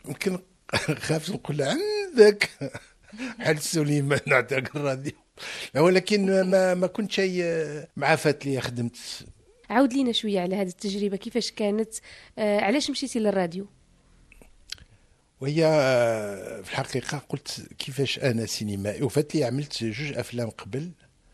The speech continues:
Speaker 1: قلت: "كيفاش أنا سينمائي، الإنسان اللي، آه، كيتعامل مع الصورة يوميًا، آه، في الظلام كيشوف الصورة، آه، غياب الصورة كيشوف الصورة."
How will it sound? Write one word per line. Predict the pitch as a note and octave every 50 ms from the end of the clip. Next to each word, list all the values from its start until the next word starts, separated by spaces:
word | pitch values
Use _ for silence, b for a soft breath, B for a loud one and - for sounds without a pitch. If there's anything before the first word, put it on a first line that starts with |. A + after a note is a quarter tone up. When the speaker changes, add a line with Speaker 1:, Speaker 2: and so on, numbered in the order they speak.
| b b b b b b b
Speaker 1:
قلت: | - B2 -
"كيفاش | - - B2+ B2 B2 A2+ -
أنا | A#2+ A2 A2 A2
سينمائي، | - - A#2 G#2+ A2 A2 A2+ G#2 F2 G#2+
الإنسان | G2+ - A#2 A2 G#2 - - B2+ A#2 G#2+
اللي، | G#2 G2+ G#2+ A2 A2 A2+ A2 G#2+ G2+ - b b b b b b b b b -
آه، | - F#2+ F#2 F#2
كيتعامل | - - - A2 G2 - - G2+ G#2 A2 G#2 G2+
مع | G2+ F#2+ G2+
الصورة | G#2+ - - - A2 G#2+ G#2+ G#2 A2 A2+ G#2 G2+ - - _ - -
يوميًا، | A#2+ A2 A#2 A2+ A2 A2+ A2+ A#2 A#2 A2 A2 G2+ G2 F#2+ F2+ E2+ F2 _ _ _ b b b b b b b b b b b b b -
آه، | - G#2+ G#2+ G2+ G2 G2+ G2+ G2 G2 F#2+ F#2+ F#2+ F#2+ F#2 F#2 F#2 F#2 F2+ F2+ F2+ F2+ F2+ F2+ F2 F2 E2+ F2 F2 F2
في | - - A#2+
الظلام | A2 G2+ F#2+ B2+ C3 C3+ C3 A#2+ A2
كيشوف | - - A#2 G2+ - - F3 E3 -
الصورة، | - - - - A2 A2 G#2 G2+ F#2+ F2+ F2 F#2 - _ B B B B B B B B B -
آه، | B2 A#2 A#2 A2+ A2 G#2+ G#2+ G#2+ G#2+ G2+
غياب | - C3 C3+ C3+ C3 C#3 C#3 C#3 C3 G#2+
الصورة | G#2 - - - C3 B2 B2 A#2 A2+
كيشوف | A2 - - A#2 - - E3 D#3+ -
الصورة." | - - - C#3 A#2+ A#2 G#2 G2 F#2+ F#2+